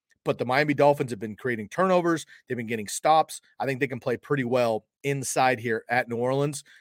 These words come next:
I like the Dolphins for the next two weeks. Cleveland Browns. It's tough with the covid situation, but they're playing the Rams,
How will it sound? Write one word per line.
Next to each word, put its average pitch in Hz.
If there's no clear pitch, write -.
I 104
like 131
the 143
Dolphins 127
for 113
the 117
next 113
two 123
weeks. 123
Cleveland 170
Browns. 139
It's 151
tough 190
with 220
the 175
covid 156
situation, 165
but 160
they're 127
playing 196
the 131
Rams, 143